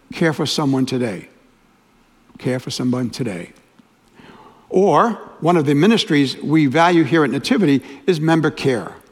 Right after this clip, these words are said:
We strive continuously to create a community where we look out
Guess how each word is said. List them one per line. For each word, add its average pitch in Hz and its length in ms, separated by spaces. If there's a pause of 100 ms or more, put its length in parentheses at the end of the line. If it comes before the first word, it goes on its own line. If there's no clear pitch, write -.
(260)
We 196 100
strive 185 380
continuously 170 760
to 131 100
create 165 500 (220)
a - 80
community 185 480
where 151 200
we 135 120
look 165 300
out 190 320